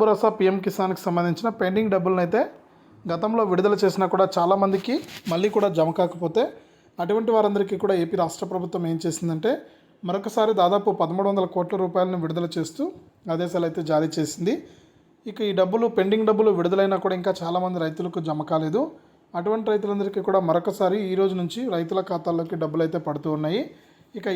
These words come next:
ఏ జిల్లాల వారికి ముందుగా డబ్బులు జమ చేస్తారు ఏంటనే వివరాలన్నీ కూడా తెలియజేస్తాను. అంతేకాకుండా మనకు ఎన్ని రోజుల పాటు కూడా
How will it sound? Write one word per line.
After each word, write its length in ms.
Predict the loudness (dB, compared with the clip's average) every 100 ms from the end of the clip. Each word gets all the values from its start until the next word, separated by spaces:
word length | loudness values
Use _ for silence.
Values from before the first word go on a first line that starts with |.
| 0
ఏ 60 | 0
జిల్లాల 240 | 2 2 4
వారికి 240 | 4 2 -2
ముందుగా 220 | -4 0 0
డబ్బులు 220 | 0 -2 -2
జమ 140 | -4 -2
చేస్తారు 320 | -4 -2 -2 -2
ఏంటనే 260 | -2 -4 -4
వివరాలన్నీ 440 | -2 0 2 0 0
కూడా 120 | -2 -2
తెలియజేస్తాను. 640 | -2 0 -2 -2 -4 -2 -4 -8 _ _ _ -6
అంతేకాకుండా 520 | -4 0 0 2 0 0
మనకు 160 | 0 2 2
ఎన్ని 120 | 4
రోజుల 200 | 4 4 2
పాటు 180 | -2 0
కూడా 120 | 0